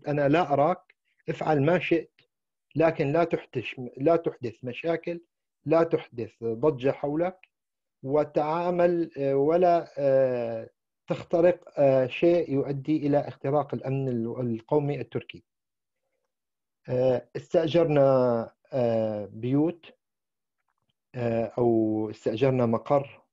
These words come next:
كبير جدًا، ووضعنا فيه المرضى التي حالاتهم صعبة ولا يستطيعون الأهل التعامل معها،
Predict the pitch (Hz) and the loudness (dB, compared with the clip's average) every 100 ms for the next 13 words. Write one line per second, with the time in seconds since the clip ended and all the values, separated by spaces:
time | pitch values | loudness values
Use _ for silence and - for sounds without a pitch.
0 | _ _ 127 113 139 110 135 117 143 180 | _ _ -4 0 0 0 -2 -4 -4 -6
1 | _ _ _ _ _ _ _ _ - 131 | _ _ _ _ _ _ _ _ -2 2
2 | 143 143 160 151 139 156 139 143 135 123 | 4 4 2 2 0 -4 -4 -4 -2 0
3 | 139 139 127 170 180 _ _ _ - 127 | 2 2 0 -2 -6 _ _ _ -10 -6
4 | 123 123 131 123 123 - 123 143 151 131 | -2 -2 -2 -4 -6 -4 2 2 2 -2
5 | 123 - 135 131 131 131 131 120 113 120 | -6 -2 0 2 4 4 6 4 2 -6
6 | - 127 135 120 117 123 113 _ - 120 | -4 -2 0 -2 -4 -6 -6 _ -6 -4
7 | 113 147 127 113 123 127 139 175 | 0 2 2 2 -2 -4 -6 -8